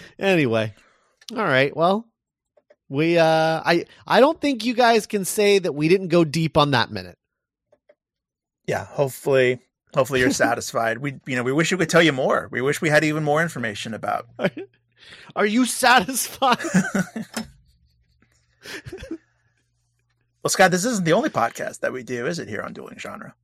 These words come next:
Speaker 1: No, it is not. That's true. Uh, we have lots of podcasts at dueling genre dot com. And, uh, Nick and I, you know, if you have discovered us on this show, you should go back and listen to Back to the Future Minute. That was our, that was our first, uh, trilogy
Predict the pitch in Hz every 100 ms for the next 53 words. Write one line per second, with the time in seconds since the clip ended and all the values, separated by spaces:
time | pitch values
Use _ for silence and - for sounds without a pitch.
0 | _ _ - 123 131 120 101 127 165 -
1 | _ _ _ 139 - - 208 143 101 -
2 | 131 139 135 131 180 156 160 202 247 156
3 | 127 117 107 113 107 110 117 110 107 107
4 | 107 107 104 104 - 117 110 - 123 117
5 | 113 113 - 120 117 120 120 120 120 123
6 | 180 349 254 170 170 165 - - - 262
7 | 226 233 208 214 247 247 151 196 180 175
8 | 190 - 170 240 269 180 160 - - -
9 | _ _ _ 160 165 156 262 - 156 107
10 | 82 104 _ _ _ _ - 147 185 175
11 | 170 160 190 170 185 202 175 180 180 160
12 | 170 180 160 147 208 - 156 101 90 -
13 | 151 208 196 156 131 123 175 214 160 -
14 | 214 262 - - 143 113 110 110 - 170
15 | 143 127 131 113 107